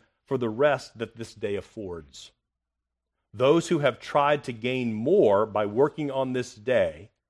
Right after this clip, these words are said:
have generally lost more than they have gained." And a people without the Sabbath must soon come to be heathens.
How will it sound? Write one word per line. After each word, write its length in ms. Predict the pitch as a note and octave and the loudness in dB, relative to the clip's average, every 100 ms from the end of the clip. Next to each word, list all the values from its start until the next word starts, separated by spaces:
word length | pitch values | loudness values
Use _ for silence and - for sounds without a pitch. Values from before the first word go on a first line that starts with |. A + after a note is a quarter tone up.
| _ _ _ | _ _ _
have 220 | - A2+ | -2 -2
generally 440 | G2+ B2 E3 E3 C#3+ | 0 0 2 2 2
lost 420 | B2+ C3+ C3 - | 4 4 2 -4
more 480 | G#2+ B2 F3+ A#2+ A2+ | -4 4 8 8 6
than 140 | A#2 | 2
they 140 | A2 A2 | -2 -2
have 180 | A2 | -4
gained." 520 | G#2+ B2 A#2 F2 E2 E2+ _ _ _ _ _ _ _ | -4 -4 -4 -6 -12 -20 _ _ _ _ _ _ _
And 140 | A#2 A2 | -6 -6
a 40 | |
people 340 | - D#3+ D#3 C#3 | -2 -4 0 0
without 360 | B2+ B2+ B2 | 0 -2 -2
the 60 | G#2+ | -6
Sabbath 520 | - C3+ A#2+ G2+ - | -2 0 0 -4 -8
must 340 | G#2 G2 - - | -8 -8 -8 -10
soon 280 | C#3 A#2 G2+ | -8 -6 -8
come 320 | - A2 G#2 | -6 -6 -6
to 120 | - | -14
be 160 | G2 F2+ | -16 -16
heathens. 640 | - F#2+ E2 C#2 C2+ _ | -14 -16 -16 -20 _ _